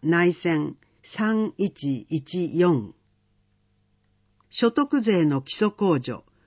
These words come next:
給与所得控除の見直しなどを実施。所得税の基礎控除、給与所得控除の見直しなどが行われ、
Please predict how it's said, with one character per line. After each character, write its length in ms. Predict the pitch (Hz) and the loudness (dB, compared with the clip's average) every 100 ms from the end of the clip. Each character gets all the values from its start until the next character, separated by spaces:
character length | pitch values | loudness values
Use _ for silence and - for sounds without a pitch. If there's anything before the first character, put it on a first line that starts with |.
| _ | _
給 260 | - 247 254 | 0 2 4
与 200 | 240 226 | 2 2
所 120 | 220 | -2
得 280 | 175 247 - | -2 -4 -4
控 220 | 254 220 | 0 0
除 160 | 170 156 | 2 2
の 140 | 151 | 4
見 140 | 151 | 4
直 220 | 202 220 220 | 4 2 -2
し 160 | - | -2
な 160 | 226 208 | 0 0
ど 160 | 165 | 0
を 100 | 131 | -2
実 180 | 113 120 | -4 -6
施。 400 | 113 - 117 - _ _ _ _ _ _ _ _ _ | -8 -10 -10 -12 _ _ _ _ _ _ _ _ _
所 200 | - 233 | 0 2
得 320 | 320 302 311 | 2 2 2
税 240 | 240 202 | 2 4
の 160 | 151 135 | 4 2
基 80 | - | -2
礎 200 | - 240 | 0 -2
控 280 | - 214 151 | 2 2 2
除、 240 | 127 107 _ _ _ _ _ | -2 -10 _ _ _ _ _
給 240 | 269 277 | 2 4
与 160 | 277 269 | 4 2
所 160 | 262 | -2
得 180 | 247 254 - | -2 -4 -6
控 200 | - 254 | 0 0
除 160 | 190 165 | 2 0
の 260 | 151 143 - | 0 -4 -2
見 140 | 175 | 2
直 260 | 220 247 254 | 4 4 0
し 160 | - | 0
な 120 | 247 233 | 0 2
ど 120 | 170 | 0
が 160 | 156 | 0
行 260 | 135 135 151 | -2 -2 0
わ 260 | 147 143 139 | 0 0 -4
れ、 220 | 135 | -6